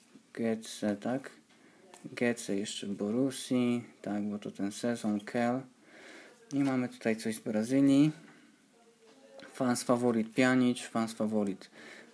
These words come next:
Van Buiten. Trochę słabo widać, sorry za światło, ale musiałem to niestety wieczorem nagrywać. Ignaszewicz, Ruiz, Endo,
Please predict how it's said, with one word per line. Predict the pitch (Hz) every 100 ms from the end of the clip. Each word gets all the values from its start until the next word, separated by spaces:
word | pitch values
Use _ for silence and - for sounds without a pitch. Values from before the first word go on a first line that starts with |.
| -
Van | 120 107 101
Buiten. | 117 135 135 131 135 127 127 131 - - - - - - - - - - - -
Trochę | 127 120 120
słabo | - 123 117 123
widać, | 120 117 110
sorry | - 131 120 110
za | 107
światło, | - - 104 - -
ale | 107 110
musiałem | 113 113 131 120 113
to | 117
niestety | 117 117 127 -
wieczorem | 113 110 - 110 104
nagrywać. | 101 104 104 98 - - - - - - - - - _
Ignaszewicz, | 127 131 131 110 - 135 127 127 123 123 - - - -
Ruiz, | 123 131 127 127 123 127 - - - - - - _ _ _ _ _ -
Endo, | 131 120 117 110 113 107 107